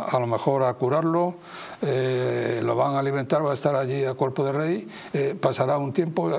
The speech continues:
Esto es como el que se va a Marbella a pasar un tiempo en la clínica Incosol de turno,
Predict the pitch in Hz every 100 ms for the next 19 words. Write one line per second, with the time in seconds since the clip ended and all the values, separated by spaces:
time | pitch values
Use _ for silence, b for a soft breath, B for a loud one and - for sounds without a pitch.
0 | - 151 143 - 165 196 170 143 139 147
1 | 131 147 156 151 143 139 156 156 139 101
2 | - B B B - 127 131 - 156 147
3 | 127 151 143 135 120 135 143 139 - 139
4 | 131 135 135 131 123 160 139 135 185 180
5 | 180 202